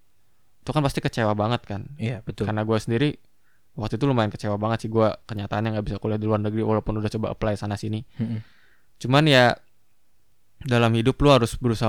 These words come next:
Speaker 1: untuk move on sih. Kegagalan itu ada untuk sebagai bahan pembelajaran. Jadi lu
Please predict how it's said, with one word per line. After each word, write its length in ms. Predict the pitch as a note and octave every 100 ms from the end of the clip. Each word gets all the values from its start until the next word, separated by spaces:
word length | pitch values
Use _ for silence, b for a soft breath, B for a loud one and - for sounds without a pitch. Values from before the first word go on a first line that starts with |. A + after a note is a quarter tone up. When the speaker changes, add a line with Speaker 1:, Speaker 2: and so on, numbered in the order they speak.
| A2
Speaker 1:
untuk 160 | G#2
move 160 | A#2+ A#2+ B2
on 160 | A2+
sih. 160 | A2 A2 -
Kegagalan 400 | - A2+ A2 A2
itu 160 | B2
ada 160 | A#2+ B2
untuk 240 | B2+ B2
sebagai 320 | - A2 A2
bahan 240 | A2+ A2 G#2+
pembelajaran. 640 | G#2+ G#2 G#2+ G#2+ A2 D#3
Jadi 240 | A2+ A#2+ A#2
lu 240 | A#2 A2